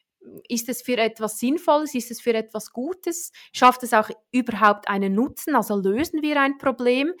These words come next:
oder ist es einfach eher eine Spielerei? Und auch zuletzt natürlich Innovation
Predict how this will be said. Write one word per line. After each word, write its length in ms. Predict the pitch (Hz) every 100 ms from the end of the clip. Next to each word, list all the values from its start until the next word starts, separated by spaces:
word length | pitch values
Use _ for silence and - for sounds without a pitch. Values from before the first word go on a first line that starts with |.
| - -
oder 240 | - 254 269
ist 160 | -
es 120 | 240
einfach 360 | - 196 226 233 -
eher 220 | 196 233
eine 240 | 214 202
Spielerei? 800 | 202 - 202 190 175 156 185 175 - _ _ _
Und 380 | 285 381 381 -
auch 320 | 247 294 320
zuletzt 460 | - 269 233 254 277
natürlich 340 | 262 240 233
Innovation 760 | 220 208 202 294 - 330 320